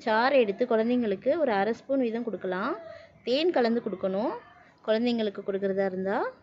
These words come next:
அது வந்து நல்ல சளியை போக்கும். பெரியவங்க குடிக்கிறதா இருந்தா நம்ம கசாயம் மாதிரி போட்டு குடிக்கலாம்.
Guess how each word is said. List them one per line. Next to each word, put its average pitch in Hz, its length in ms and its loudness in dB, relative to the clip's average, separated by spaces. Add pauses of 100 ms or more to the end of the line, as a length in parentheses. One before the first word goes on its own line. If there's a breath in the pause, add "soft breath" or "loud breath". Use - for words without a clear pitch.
(100)
அது 220 180 -4
வந்து 233 220 0
நல்ல 285 400 0
சளியை 254 340 0
போக்கும். 220 480 0 (1400)
பெரியவங்க 302 560 6
குடிக்கிறதா 220 380 2
இருந்தா 214 340 0
நம்ம 269 220 0
கசாயம் 330 460 0
மாதிரி 262 220 -2
போட்டு 220 200 -2
குடிக்கலாம். 196 500 -2